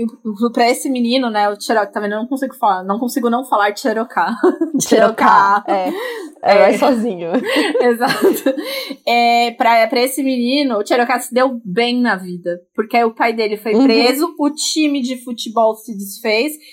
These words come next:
Speaker 1: esse menino sentiu que perdeu todas as oportunidades, e de repente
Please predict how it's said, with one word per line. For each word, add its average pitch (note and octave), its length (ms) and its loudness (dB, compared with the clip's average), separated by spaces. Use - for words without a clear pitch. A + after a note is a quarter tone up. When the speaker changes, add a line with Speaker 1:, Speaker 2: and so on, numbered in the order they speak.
Speaker 1:
esse B3 240 -2
menino C4+ 280 -2
sentiu B3+ 360 -8
que - 80 -18
perdeu A#3 360 0
todas C#4+ 480 4
as A#3 200 -2
oportunidades, A3+ 960 0
e D4+ 80 -2
de D4+ 80 2
repente D#4+ 540 0